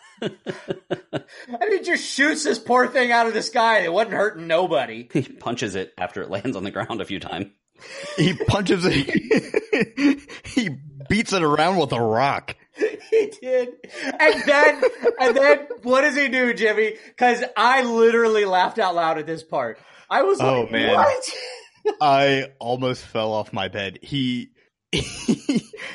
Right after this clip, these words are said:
Speaker 1: he uses the carcass of this dead moth creature of the night thing and hang glides down into the mouth of the cave to fight the blue caveman.
Speaker 2: <laughs> He totally did.
Speaker 1: I'm not making this up.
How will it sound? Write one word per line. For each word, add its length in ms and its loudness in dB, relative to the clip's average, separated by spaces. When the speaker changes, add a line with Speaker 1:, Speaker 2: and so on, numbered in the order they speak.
Speaker 1:
he 320 -6
uses 580 -2
the 180 0
carcass 580 -2
of 140 -2
this 220 -4
dead 280 -4
moth 380 -2
creature 400 -6
of 100 -12
the 100 -10
night 360 -8
thing 340 -6
and 160 -6
hang 360 0
glides 460 0
down 280 0
into 260 -2
the 120 0
mouth 360 -2
of 120 -6
the 100 -2
cave 480 -4
to 120 -4
fight 260 -6
the 80 -4
blue 420 -2
caveman. 800 -2
Speaker 2:
<laughs> 40 4
He 40 0
totally 480 2
did. 360 -2
Speaker 1:
I'm 180 0
not 200 4
making 320 0
this 180 -2
up. 360 -2